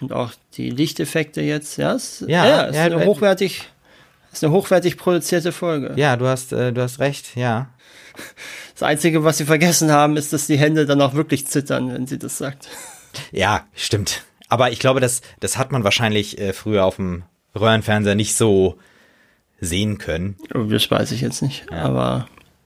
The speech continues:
Speaker 2: Und Bart versucht natürlich jetzt den Geist, äh, zu, dazu zu überreden, die Wände wieder bluten zu lassen.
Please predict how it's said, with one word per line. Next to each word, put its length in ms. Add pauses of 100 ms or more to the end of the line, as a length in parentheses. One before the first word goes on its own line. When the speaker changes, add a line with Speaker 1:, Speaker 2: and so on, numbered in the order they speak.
(440)
Speaker 2:
Und 260
Bart 220
versucht 320
natürlich 320
jetzt 220
den 300
Geist, 460
äh, 540 (240)
zu, 460
dazu 340
zu 160
überreden, 360
die 200
Wände 360
wieder 180
bluten 360
zu 120
lassen. 420